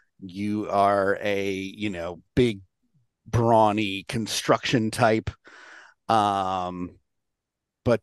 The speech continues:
uh, like, one of the characters was, uh, actually a, uh, um, uh, yeah, a bulldozer who did turn out to be a big, brawny construction type, but he also was, like, interested in Earth. He became a baker. He was interested in, like,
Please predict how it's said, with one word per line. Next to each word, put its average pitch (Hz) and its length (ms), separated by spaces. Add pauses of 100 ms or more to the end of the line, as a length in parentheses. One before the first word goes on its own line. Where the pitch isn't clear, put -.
uh, 95 260
like, 95 220
one 131 160
of 117 60
the 104 60
characters 110 460
was, - 380
uh, 117 60
actually 95 960
a, 90 80
uh, 85 460
um, 85 280 (100)
uh, 95 100
yeah, 101 240
a 80 40
bulldozer 98 560 (480)
who 104 420
did 147 200
turn 131 180
out 117 140
to 113 60
be 113 100
a 104 40
big, 110 220
brawny 117 240
construction 110 580
type, 107 280
but 113 100
he 117 100
also 120 640
was, 104 260
like, 101 380 (1040)
interested 127 720
in 104 400 (140)
Earth. 117 560
He 127 180
became 135 380
a 107 40
baker. 117 440 (240)
He 117 160
was 117 160
interested 127 420
in, 123 60
like, 110 240